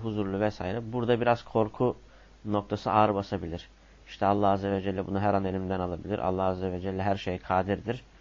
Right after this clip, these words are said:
Ben günah işlersem Allah Azze ve Celle bunu elimden alabilir beni.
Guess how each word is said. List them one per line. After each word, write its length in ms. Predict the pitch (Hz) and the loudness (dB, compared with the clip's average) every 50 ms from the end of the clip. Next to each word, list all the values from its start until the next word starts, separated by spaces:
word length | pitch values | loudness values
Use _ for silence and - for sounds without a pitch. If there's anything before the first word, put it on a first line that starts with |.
| - - - - - - - - - | -20 -20 -20 -20 -20 -20 -20 -2 2
Ben 120 | 98 101 | 2 2
günah 340 | 101 95 101 101 104 101 107 | 4 2 2 2 2 0 0
işlersem 560 | 107 101 - - 107 107 - - - 104 104 - - - | -4 -6 -2 0 2 2 2 0 -2 -4 -4 -4 -2 -2
Allah 220 | 98 95 98 98 | -2 2 2 2
Azze 220 | 95 98 98 98 95 | 2 2 2 0 -2
ve 40 | |
Celle 260 | 95 98 98 101 95 95 | -2 -2 -2 -2 -2 -2
bunu 140 | 98 98 | -2 -2
elimden 360 | 87 98 95 95 98 98 98 95 | 0 0 0 0 0 0 2 2
alabilir 460 | 98 98 98 95 95 95 92 90 - | 2 2 2 0 0 -4 -6 -6 -6
beni. 240 | - 85 92 107 | -8 -10 -8 -10